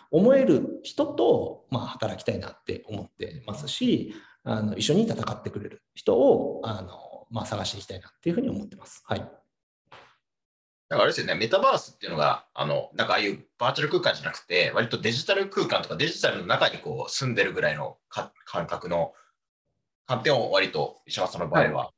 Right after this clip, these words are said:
Speaker 1: あの、僕は、えっと、リアルな、まあ、友達とか家族とかいるんですけど、そうじゃなくてネットの空間上で、えっと、つながるコミュニティみたいなところを広くメタバースって言ってます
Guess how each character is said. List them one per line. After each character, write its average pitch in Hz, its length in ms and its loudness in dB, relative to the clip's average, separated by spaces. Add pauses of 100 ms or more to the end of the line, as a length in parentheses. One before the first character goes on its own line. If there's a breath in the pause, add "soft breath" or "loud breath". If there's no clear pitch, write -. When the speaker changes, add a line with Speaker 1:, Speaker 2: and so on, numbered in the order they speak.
Speaker 1:
あ 156 80 2
の、 143 80 6
僕 - 280 4
は、 143 480 6
え 120 60 6
っ 120 80 2
と、 120 180 8
リ 143 200 8
ア 302 80 8
ル 127 380 6
な、 113 280 4
ま 123 120 4
あ、 123 40 0
友 120 200 4
達 127 200 4
と 131 80 4
か - 100 -2
家 127 120 0
族 117 180 2
と 113 80 -4
か - 80 -8
い 95 80 -6
る 120 80 2
ん 110 80 4
で 95 80 -2
す - 80 -8
け 113 120 0
ど、 120 120 4
そ 262 140 6
う 302 40 6
じ 208 80 2
ゃ 117 40 2
な 110 120 0
く - 140 -8
て - 200 -6
ネ 113 100 4
ッ - 160 0
ト 233 120 4
の 233 160 6
空 220 260 4
間 208 280 6
上 196 240 6
で、 214 460 6
え 113 60 -2
っ 107 40 -4
と、 104 180 -14
つ - 160 -4
な 117 180 6
が 110 140 0
る 160 200 6
コ - 120 0
ミ 143 140 6
ュ 160 40 6
ニ 123 160 4
テ - 60 -4
ィ - 200 -12
み 131 120 2
た 123 120 4
い - 20 4
な 104 100 2
と - 120 -6
こ - 80 2
ろ 175 100 4
を 139 60 0
広 240 360 4
く 202 220 8
メ 127 140 2
タ - 80 4
バ - 100 -2
ー - 40 -6
ス - 180 -10
っ - 20 -20
て - 80 -18
言 - 40 -20
っ - 40 -20
て - 100 -12
ま 101 120 -6
す - 120 -16